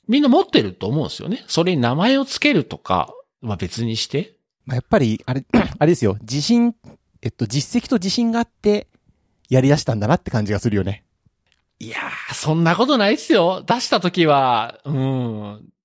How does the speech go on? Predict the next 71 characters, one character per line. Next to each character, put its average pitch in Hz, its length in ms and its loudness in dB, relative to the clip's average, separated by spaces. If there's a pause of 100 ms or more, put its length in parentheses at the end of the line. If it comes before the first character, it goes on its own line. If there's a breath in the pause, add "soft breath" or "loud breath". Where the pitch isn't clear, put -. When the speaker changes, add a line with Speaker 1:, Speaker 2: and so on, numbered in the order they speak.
(400)
Speaker 1:
だ - 160 -4
か 160 40 -2
ら 143 60 -4
や 151 40 -2
っ - 20 -2
ぱ 156 80 0
色 160 200 4
々 202 300 2 (580)
気 175 140 -4
に 214 100 0
は 147 120 2
な 92 80 -4
り 101 60 -8
ま 113 120 -6
す - 120 -12
よ、 87 100 -14
そ - 120 -10
ら。 85 220 -8
Speaker 2:
あ、 156 100 -2
そ 175 120 0
う - 0 -
っ - 20 0
す - 60 -2
か。 113 100 0
Speaker 1:
出 - 20 2
す、 - 100 -6
出 175 120 4
す - 100 -2
時 - 220 -2
は。 80 160 -6
う 123 320 -4
ん。 - 20 -20
だ 220 100 2
っ - 20 0
て 156 80 -2
自 180 160 0
分 320 180 0
の 339 80 2
中 330 200 2
で 147 60 2
別 143 160 -2
に 156 60 -2
閉 202 160 -2
じ 156 160 -8
て - 220 -8
や 117 100 0
っ - 80 -14
て 139 100 0
る 131 80 2
分 135 180 -2
に 90 100 -8
は、 90 280 -6 (800)
誰 139 280 2
に 190 60 4
も 147 100 2
何 120 180 0
も 120 60 0
言 113 100 2
わ 113 100 2
れ 123 100 0
な 123 120 -2
い 80 40 -6
わ - 100 -12
け - 80 -14
じ - 80 -16
ゃ - 40 -18
な - 80 -20
い - 40 -20
で - 80 -20
す - 120 -16
か。 - 140 -20